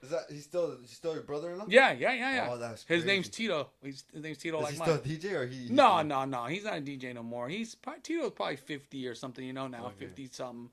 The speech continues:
Speaker 1: Okay.
Speaker 2: But yeah, he, uh, so I, I, he said, "Come to the house." So, dude, I would take the bus from Long Beach to Downey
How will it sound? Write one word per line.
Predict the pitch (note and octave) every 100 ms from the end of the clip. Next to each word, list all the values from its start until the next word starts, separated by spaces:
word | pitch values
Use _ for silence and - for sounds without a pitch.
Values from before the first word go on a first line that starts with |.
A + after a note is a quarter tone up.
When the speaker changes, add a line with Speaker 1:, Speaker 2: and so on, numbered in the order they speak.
| _
Speaker 1:
Okay. | G#2 F#2+ F#2+
Speaker 2:
But | D#3+
yeah, | E3+ F3+
he, | E3 G#3+ G3+
uh, | D#3+ D3 -
so | - D#3
I, | D3+ D3 D3
I, | C#3
he | C#3 C3+
said, | D#3+ D#3 C#3
"Come | - C#4+
to | C#4+
the | B3+
house." | C4+ C4 F3+ - - - -
So, | - E3+
dude, | E3+
I | E3
would | D#3+ F3
take | F#3+ F3
the | D#3
bus | C3 D3+ E3
from | - D3+
Long | C#3 E3 F3
Beach | C#3
to | -
Downey | C3 D3+ F3 A#2+